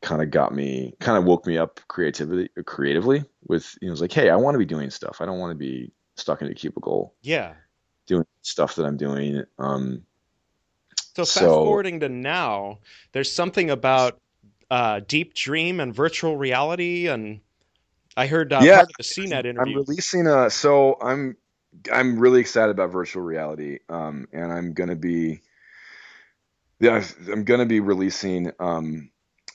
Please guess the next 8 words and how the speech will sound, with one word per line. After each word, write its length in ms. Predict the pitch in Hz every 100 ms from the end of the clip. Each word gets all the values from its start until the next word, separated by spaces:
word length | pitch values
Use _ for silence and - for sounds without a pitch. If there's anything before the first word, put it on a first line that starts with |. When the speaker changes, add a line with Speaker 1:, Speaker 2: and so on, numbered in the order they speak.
| -
Speaker 1:
a 260 | 101 95 90
deep, 400 | 78 101 101 107 - - 110
Google 280 | 113 120
Deep 280 | 107 101 101
Dream, 600 | - 101 95 90 85 85 90 90
the 100 | 104
first 400 | - 110 98 - - -
cinematic 720 | 87 85 80 80 76 -